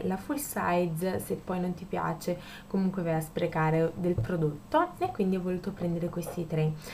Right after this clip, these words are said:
Il primo è il Borotalco, mm, Dry Power, efficacia non stop, con un milione di particelle di microtalco, quarantotto ore, formula a rapido assorbimento, deodorante spray, zero per cento alcol.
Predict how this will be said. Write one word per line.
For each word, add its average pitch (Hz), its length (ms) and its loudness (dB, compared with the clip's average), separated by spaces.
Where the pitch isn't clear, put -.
Il 254 100 -2
primo 403 560 2
è 214 60 2
il 208 440 6
Borotalco, 202 1120 0
mm, 175 360 2
Dry 202 480 2
Power, 196 580 4
efficacia 220 640 0
non 196 160 0
stop, 165 600 -2
con 190 160 0
un 190 80 2
milione 214 400 2
di 233 80 0
particelle 185 640 -4
di 175 100 -2
microtalco, 254 800 0
quarantotto 190 680 -2
ore, 302 200 -2
formula 262 460 4
a 202 80 2
rapido 196 340 0
assorbimento, 226 840 0
deodorante 185 540 2
spray, 185 440 0
zero 175 220 2
per 175 180 -10
cento 156 360 -2
alcol. 175 680 0